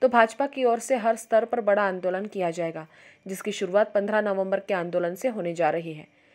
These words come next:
सामान्य जनता को न्याय देने के लिए विधानसभा में विपक्ष के नेता देवेंद्र फडणवीस के नेतृत्व में यशवंत स्टेडियम से मोर्चा निकाला जाएगा। खोपड़े ने कहा कि राज्य में जब भी कांग्रेस के नेतृत्व वाली सरकार ने सत्ता संभाली, गुंठेवारी अंतर्गत भूखंड धारकों पर अन्याय की मालिका शुरू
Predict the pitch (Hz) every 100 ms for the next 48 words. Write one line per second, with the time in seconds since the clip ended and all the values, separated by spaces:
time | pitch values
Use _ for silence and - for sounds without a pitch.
0 | _ _ - 247 269 285 247 240 247 247
1 | 240 226 220 220 214 220 233 226 208 196
2 | 202 220 214 208 208 202 196 196 - 208
3 | 190 190 190 196 _ _ - 233 247 254
4 | 269 214 214 226 - 233 196 196 202 240
5 | 220 190 _ _ _ 226 247 277 277 277
6 | 226 214 233 240 240 196 190 220 196 170
7 | 170 175 190 180 190 226 _ - _ -
8 | 269 269 294 285 285 254 269 269 214 196
9 | 233 247 208 190 202 247 214 202 214 -
10 | 220 185 196 202 220 202 202 214 190 -
11 | 190 214 185 - 185 226 202 175 165 -
12 | _ - - - 262 262 302 269 269 233
13 | 214 220 214 226 208 214 226 233 208 180
14 | 196 233 226 202 196 190 196 202 208 226
15 | 190 170 180 220 233 214 180